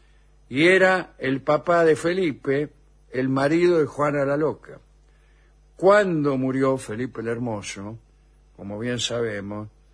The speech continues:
fue llevado por larguísimo tiempo por su ex esposa, por Juana la Loca, en una peregrinación espantosa a través de toda España. Bueno.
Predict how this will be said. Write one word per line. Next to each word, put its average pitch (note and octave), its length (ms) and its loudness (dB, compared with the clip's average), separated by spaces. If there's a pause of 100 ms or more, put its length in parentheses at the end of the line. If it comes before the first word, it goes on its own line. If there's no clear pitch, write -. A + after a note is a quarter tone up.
(460)
fue D3 180 0
llevado C3+ 720 2 (100)
por A2 180 -8
larguísimo B2 720 -4
tiempo A#2+ 500 -6
por G#2 200 -8
su - 160 -8
ex A#2+ 180 -8
esposa, - 560 -6
por E2 140 -16
Juana A#2+ 300 -6
la B2+ 100 -4
Loca, A#2+ 460 -8 (580)
en A2+ 140 -10
una B2+ 360 -2 (220)
peregrinación B2 800 -4
espantosa A2 920 -8 (720)
a A#2 120 -6
través A#2 520 -6 (100)
de G#2 140 -12
toda A2 480 -6 (300)
España. - 640 -20 (840)
Bueno. - 220 -20